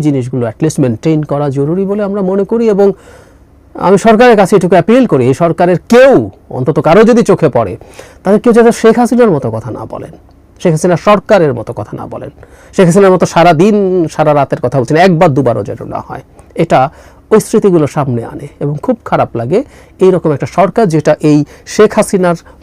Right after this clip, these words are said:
পতন ঘটানোর পর রক্ত দিয়ে তৈরি হওয়া একটা সরকার, সেই সরকারে বসে একই রকম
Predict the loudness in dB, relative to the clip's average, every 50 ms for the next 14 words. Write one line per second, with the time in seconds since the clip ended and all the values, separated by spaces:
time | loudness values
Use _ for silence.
0 | _ 0 0 2 2 2 2 4 2 0 0 -2 -4 -4 -4 -4 -2 -4 -4 -6
1 | -6 -8 -8 -8 -6 -2 -2 -2 -2 -2 -8 _ -2 -2 0 0 -2 -2 -2 -2
2 | -4 -2 -4 -4 -4 -4 -4 -6 -6 -8 -10 -12 -10 -6 -6 -6 -6 -4 -6 -8
3 | -8 -6 -4 -6 -6 -4 -6 -8 -8 -6 -8 -8 -8 -10 -10 -10 -10 -8 -6 -6
4 | -6 -6 -8 -14 -20 -20 -20 -20 -20 -20 _ -20 _ _ -2 -2 0 2 2 2
5 | 2 2 0 -2 -2 -2